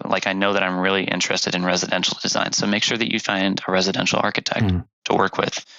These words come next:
Speaker 1: that you enjoy, that, you know,
Speaker 2: Mm.
Speaker 1: if you, if it's really important to you to work on large projects, then focus on those. Or if you realize that you want good health benefits, you know, find a firm that has good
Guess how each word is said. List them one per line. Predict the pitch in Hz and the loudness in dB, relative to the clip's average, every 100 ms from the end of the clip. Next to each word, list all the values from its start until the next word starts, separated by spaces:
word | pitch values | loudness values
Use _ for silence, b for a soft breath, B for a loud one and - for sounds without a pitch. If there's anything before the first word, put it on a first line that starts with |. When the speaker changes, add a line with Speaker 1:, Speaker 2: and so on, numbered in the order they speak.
| B - | B -6
Speaker 1:
that | - | -2
you | 92 90 | 2 2
enjoy, | 90 95 92 - - | 2 2 0 -4 -8
that, | - 90 90 | -2 -2 0
you | 95 | 0
know, | 90 95 | 0 -2
Speaker 2:
Mm. | 92 98 - | -4 -6 -6
Speaker 1:
if | |
you, | 95 90 - - _ - | 0 2 0 -4 _ -12
if | - | -4
it's | 104 - | -2 0
really | 139 | 0
important | 131 - 98 92 | 0 2 2 0
to | - | 0
you | 92 | 0
to | 92 | 2
work | 92 - | 0 0
on | 92 90 90 _ _ _ _ - | -2 0 -4 _ _ _ _ 0
large | 95 95 - | 2 2 0
projects, | 110 117 143 - | 0 0 0 -2
then | 113 95 90 | 0 2 0
focus | - 98 98 - | 0 -2 0 -2
on | 98 | -2
those. | 95 92 90 - | 0 0 0 0
Or | 92 90 _ _ _ - - | 0 0 _ _ _ -6 -4
if | - 104 | -2 -2
you | |
realize | 95 92 95 - | 0 0 0 0
that | 98 95 - - | 0 0 -4 -4
you | 110 | 0
want | 104 110 - 104 | 2 0 -2 -2
good | 107 | 0
health | 101 98 - | 2 0 0
benefits, | 135 151 160 214 | 0 0 0 2
you | 196 | 2
know, | 190 | 0
find | - 98 104 117 | -2 0 0 0
a | |
firm | - 101 104 101 | 0 0 2 2
that | 98 | 2
has | 95 95 92 | 2 0 0
good | - 98 98 90 | 0 0 2 0